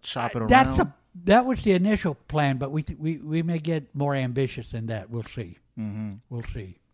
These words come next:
Speaker 1: I think that's great. I mean, like you said before, you are respected in the scene so much so that Slade Ham is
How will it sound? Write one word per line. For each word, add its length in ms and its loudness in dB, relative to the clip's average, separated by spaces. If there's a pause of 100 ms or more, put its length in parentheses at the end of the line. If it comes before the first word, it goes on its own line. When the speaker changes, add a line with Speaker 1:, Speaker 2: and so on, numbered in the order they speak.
(160)
Speaker 1:
I 120 -4
think 180 -10
that's 220 -4
great. 300 -2
I 40 -2
mean, 380 -2 (360)
like 320 -4
you 80 -4
said 240 -4
before, 640 -4 (100)
you 320 -4
are 120 -2
respected 540 -6
in 120 -4
the 60 -6
scene 320 -6
so 180 -6
much 240 -4
so 240 -6
that 280 -6 (280)
Slade 360 -8
Ham 360 -4
is 260 -8